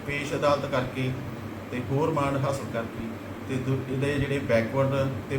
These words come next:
ਫਾਰਵਰਡ ਲਿੰਕ ਆ, ਇਹਨਾਂ ਨੂੰ ਜਿਹੜਾ ਇਹ ਡੂੰਘਾਈ ਨਾਲ, ਅਹ, ਖੋਜਿਆ ਜਾਵੇਗਾ ਔਰ ਜਿੱਥੋਂ ਇਹ ਆਈ ਆ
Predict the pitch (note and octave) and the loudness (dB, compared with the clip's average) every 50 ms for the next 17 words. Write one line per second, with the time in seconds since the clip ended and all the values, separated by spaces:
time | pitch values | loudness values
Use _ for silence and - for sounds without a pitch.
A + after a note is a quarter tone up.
0 | C3 - A#2+ A2+ A#2 A#2 A#2+ B2 B2 B2 B2 A#2+ B2 - - C3 B2+ B2+ B2+ B2+ | 0 2 2 2 2 4 2 0 0 0 -2 -2 -2 -2 0 0 0 0 0 -2
1 | B2+ - B2+ C3 C3+ C3+ C3+ C3+ C3+ C3 C3 C3 - - B2 B2 B2+ B2 B2 B2 | -4 -2 0 2 2 2 2 2 2 2 2 0 -2 -4 -2 0 0 0 2 2
2 | B2 A#2 G2 - A2+ A#2 A#2+ A#2+ A#2+ A#2+ B2 G#2 G2+ B2 B2+ B2 B2+ B2 A2 A2+ | 0 -2 -2 -4 -4 -4 -4 -2 -4 -4 -4 -4 -2 0 2 2 4 4 4 4
3 | A2+ A2+ A#2 A#2+ A#2+ A2+ - - - - - - - - - - - - - - | 4 4 4 2 0 -2 -2 0 0 0 0 0 -8 -10 -10 -10 -10 -10 -10 -8
4 | - B2 B2 A#2+ A#2 A#2 A2+ A2+ - C3+ B2+ - B2+ C3+ C#3 C#3 C#3 C#3+ C#3+ D3 | -6 -4 -4 -2 -2 -2 -4 -4 -2 -2 -2 0 2 4 4 4 4 2 2 0
5 | C#3+ D3 D3 C#3+ C#3+ C#3+ C#3+ C#3+ C#3+ C#3+ B2+ - - - - - - - - - | 2 4 4 6 6 4 4 2 0 -2 -4 -6 -8 -10 -10 -8 -8 -8 -8 -8
6 | - - - - - - - C#3 C3+ - - - E3+ D#3+ D#3+ D#3+ D#3+ D#3+ - - | -8 -6 -6 -8 -6 -6 -6 -4 -4 -4 -4 -4 -2 0 0 0 0 0 0 2
7 | A#2+ B2 C3 C#3 D3+ D#3 D3+ D3+ D3+ | 2 2 2 2 4 4 2 2 2